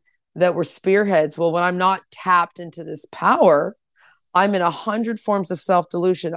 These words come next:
I'm no good. I should die. Nothing matters. Why me? Pour me. Pour me another drink. Pour me another thought. Pour me another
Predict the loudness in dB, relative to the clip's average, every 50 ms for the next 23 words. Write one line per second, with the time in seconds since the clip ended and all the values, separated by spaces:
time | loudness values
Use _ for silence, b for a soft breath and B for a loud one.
0 | -6 -4 -4 -4 -2 -2 -2 -2 -2 -2 0 0 0 0 0 -2 -4 -6 -6 -6
1 | -8 -12 -8 -4 -2 0 0 2 0 0 0 -2 -4 B B B B -6 -4 -2
2 | -2 -2 0 0 2 2 2 2 2 2 4 4 4 2 2 0 -2 0 2 2
3 | 2 2 0 -2 -2 -2 -4 -4 -6 -6 -2 0 2 2 2 2 0 -2 -4 -4
4 | -6 -6 -8 -6 -6 -6 -4 -4 -4 -4 -2 -2 -2 -2 -4 -2 0 0 0 0
5 | -2 -4 -4 -4 -4 -2 -4 -4 -4 -4 -4 -6 -8 -4 _ 2 4 6 6 4
6 | 4 2 -2 _ _ _ _ _ _ _ _ _ _ _ _ _ _ _ -2 0
7 | 0 0 -2 -2 -2 -2 -2 -2 -2 -2 -4 -4 -8